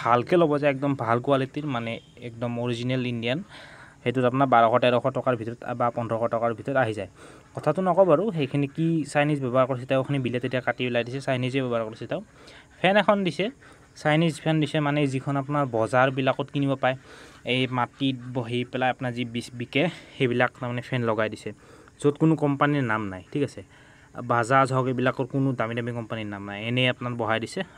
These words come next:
আৰু চাওক, যিবিলাক, আহ, কাঠ দিছে ন চাইডে চাইডে, সেইবিলাক চব আপোনাৰ সেই শিমেলি গছৰ। আজাৰ দিলে অলপমান বেছি ভাল আছিল।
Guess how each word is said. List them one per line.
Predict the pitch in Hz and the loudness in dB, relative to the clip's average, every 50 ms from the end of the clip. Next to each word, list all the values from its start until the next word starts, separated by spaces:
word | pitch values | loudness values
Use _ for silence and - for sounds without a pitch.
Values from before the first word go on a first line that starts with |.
| - | -10
আৰু | 120 127 - - | -8 -6 -6 -6
চাওক, | 110 101 - - - - - - - - - - - - | -6 -8 -8 -12 -20 -20 -20 -20 -20 -20 -20 -18 -10 -6
যিবিলাক, | 127 127 135 151 165 170 - - - - - 139 | -4 -2 0 2 2 2 0 -2 -8 -8 -2 0
আহ, | 135 131 127 127 131 135 - - - - - 151 | 2 2 4 4 2 2 0 -4 -8 -6 -2 0
কাঠ | 156 156 - - 139 | 0 0 0 -2 -4
দিছে | 147 139 - 175 190 | -4 -2 -2 -2 -2
ন | 196 165 127 - - - | -2 -4 -4 -6 -8 -8
চাইডে | - 147 139 139 139 131 | -4 0 0 2 2 0
চাইডে, | 139 131 117 113 - - - _ _ | 0 -4 -4 -6 -8 -12 -20 _ _
সেইবিলাক | - 165 175 180 175 - - - | -2 0 2 2 2 0 0 -2
চব | 180 175 156 156 | -2 -2 -2 -2
আপোনাৰ | 151 160 160 156 156 151 147 | -2 -2 -2 -2 -2 -2 -2
সেই | 151 143 - | -4 -6 -4
শিমেলি | - 156 156 160 160 165 160 147 143 | -2 0 2 2 2 2 2 2 0
গছৰ। | 135 - 170 190 208 - - - - - - - - - - - - - - 117 117 | 0 -2 -4 -6 -6 -10 -20 -20 -20 -20 -20 -20 -20 -20 -20 -20 -20 -10 -4 -4 -2
আজাৰ | 110 123 131 135 139 | 2 2 2 2 4
দিলে | 139 147 151 | 4 4 4
অলপমান | 139 143 139 147 147 135 | 4 4 2 2 0 0
বেছি | 131 127 143 123 | 0 -2 -2 -2
ভাল | 123 127 127 | -2 -2 -4
আছিল। | 120 - 165 | -4 -6 -8